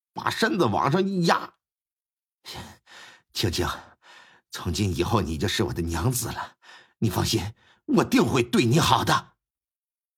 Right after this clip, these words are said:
说罢，这就要伸手宽衣解带。哪知道呢，新娘子则是赶紧一扒拉他：“你，你叫我什么？青，青青啊，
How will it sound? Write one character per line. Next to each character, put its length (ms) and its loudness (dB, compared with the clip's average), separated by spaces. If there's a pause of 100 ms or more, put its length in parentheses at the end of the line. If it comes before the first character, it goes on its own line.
(120)
说 260 2
罢， 360 2 (500)
这 140 0
就 100 2
要 100 6
伸 320 2
手 220 2
宽 380 2
衣 160 2
解 180 2
带。 300 -2 (760)
哪 260 6
知 160 2
道 160 4
呢， 160 -2 (320)
新 420 2
娘 260 6
子 80 4
则 160 2
是 300 0 (240)
赶 220 4
紧 200 2
一 80 2
扒 300 4
拉 80 -4
他 120 -14 (300)
：“你， 220 -4 (440)
你 140 4
叫 160 6
我 100 6
什 140 2
么？ 220 0 (640)
青， 240 -4 (120)
青 200 2
青 240 4
啊， 160 2